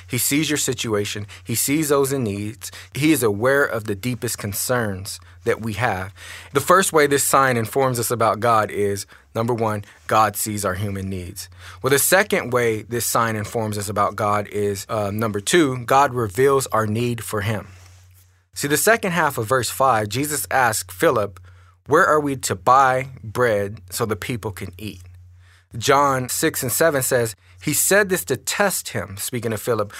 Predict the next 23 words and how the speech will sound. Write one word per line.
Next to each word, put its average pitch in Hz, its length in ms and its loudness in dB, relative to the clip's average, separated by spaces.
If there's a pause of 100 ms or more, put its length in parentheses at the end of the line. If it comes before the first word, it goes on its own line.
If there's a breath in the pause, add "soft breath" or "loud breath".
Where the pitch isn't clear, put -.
(160 loud breath)
"for 127 140 2
he 202 160 4
himself 175 560 4
knew 135 400 0 (320 loud breath)
what 120 200 2
he 123 200 -4
would 107 180 -6
do." 101 300 -4 (200 soft breath)
And 110 140 -4
Philip 165 320 2 (220)
answered 147 360 0
him, 98 220 -6
"Two - 200 -2
hundred 175 360 0
denarii 120 520 2
worth 147 220 2
of 117 140 0
bread 113 500 2
would 123 140 -4
not 131 300 4
be 143 120 0
enough 127 300 0
for - 240 -6